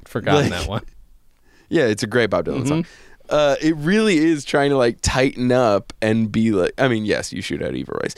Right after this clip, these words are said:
Speaker 1: Sure.
Speaker 2: but <laughs>
Speaker 1: Mm-hmm, mm-hmm.
Speaker 2: it's, it's a lot tighter, and I think, uh, it's fine.
Speaker 1: Fair.
Speaker 2: It's not one that sticks out to me on this album,
Speaker 1: Right,
Speaker 2: to
Speaker 1: right,
Speaker 2: be
Speaker 1: right.
Speaker 2: honest, but it's a, it's a, it's a balls out rock song for sure.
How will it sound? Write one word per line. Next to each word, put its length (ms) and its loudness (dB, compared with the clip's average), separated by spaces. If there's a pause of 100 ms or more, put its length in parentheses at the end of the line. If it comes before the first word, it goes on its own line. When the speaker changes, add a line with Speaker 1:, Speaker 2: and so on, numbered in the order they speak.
(120)
Speaker 1:
Sure. 180 0
Speaker 2:
but 300 2
<laughs> 0 -
Speaker 1:
Mm-hmm, 720 0
mm-hmm. 200 -4 (800)
Speaker 2:
it's, 220 0
it's 220 2
a 80 4
lot 340 0
tighter, 400 -2
and 160 2
I 100 0
think, 320 -4
uh, 40 -2 (260)
it's 240 -2
fine. 600 -4 (1160)
Speaker 1:
Fair. 320 -10 (360)
Speaker 2:
It's 200 0
not 240 2
one 240 2
that 100 2
sticks 280 -2
out 160 0
to 60 -4
me 100 -6
on 140 -6
this 140 -4
album, 260 2
Speaker 1:
Right, 100 2
Speaker 2:
to 60 -2
Speaker 1:
right, 60 -2
Speaker 2:
be 60 -2
Speaker 1:
right. 100 -2
Speaker 2:
honest, 200 -4 (160)
but 300 0 (200)
it's 220 0
a, 260 0
it's 200 0
a, 200 4 (240)
it's 220 0
a 220 2 (1200)
balls 340 2
out 220 2
rock 280 0
song 260 -2
for 120 -12
sure. 360 -2